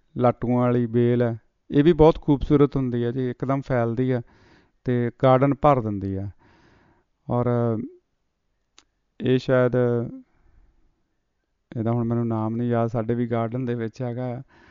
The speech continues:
ਤੇ ਇਹ ਸਾਰੇ ornamental ਫਲਾਵਰ ਨੇ, ਸਤਵਰਗ ਵੀ ਖਿੜਿਆ ਹੋਇਆ ਇਹਨਾਂ ਦਾ। ਸੋ ਬਹੁਤ ਸੋਹਣੇ, ਸੋਹਣਾ ਵੀਡੀਓ ਹੈ। ਤੇ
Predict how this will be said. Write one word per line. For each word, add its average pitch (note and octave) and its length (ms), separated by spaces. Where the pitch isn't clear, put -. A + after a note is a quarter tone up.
ਤੇ B2+ 100
ਇਹ C#3 160
ਸਾਰੇ C#3 260
ornamental C3+ 720
ਫਲਾਵਰ A#2+ 420
ਨੇ, B2+ 160
ਸਤਵਰਗ B2 480
ਵੀ C3+ 140
ਖਿੜਿਆ B2 340
ਹੋਇਆ B2+ 340
ਇਹਨਾਂ A#2+ 160
ਦਾ। B2 180
ਸੋ D3 180
ਬਹੁਤ D#3 280
ਸੋਹਣੇ, D#3+ 420
ਸੋਹਣਾ D3 300
ਵੀਡੀਓ C#3+ 400
ਹੈ। C#3+ 160
ਤੇ C3+ 320